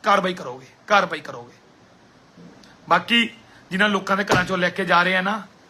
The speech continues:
ਬਚ ਜਾਓ। ਮੁੱਖ ਮੰਤਰੀ ਸਾਹਿਬ, ਬਚ ਜਾਓ। ਅੱਜ ਪਰਨੇ ਜਿੰਨੇ ਮਰਜ਼ੀ ਪਾ ਦਿਓ, ਲੋਕਾਂ ਦੇ ਬੱਚਿਆਂ ਨੂੰ ਤੰਗ ਕੀਤਾ ਜਾ ਰਿਹਾ। ਅਗਰ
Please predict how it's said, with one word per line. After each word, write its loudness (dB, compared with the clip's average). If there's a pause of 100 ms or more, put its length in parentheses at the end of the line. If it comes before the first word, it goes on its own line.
(240)
ਬਚ 0
ਜਾਓ। 0 (560)
ਮੁੱਖ -6
ਮੰਤਰੀ -4
ਸਾਹਿਬ, 6
ਬਚ 2
ਜਾਓ। 4 (500)
ਅੱਜ 2
ਪਰਨੇ -2
ਜਿੰਨੇ -4
ਮਰਜ਼ੀ -4
ਪਾ 0
ਦਿਓ, -6 (380)
ਲੋਕਾਂ -2
ਦੇ 0
ਬੱਚਿਆਂ -4
ਨੂੰ -6
ਤੰਗ -2
ਕੀਤਾ -2
ਜਾ 2
ਰਿਹਾ। -4 (340)
ਅਗਰ 4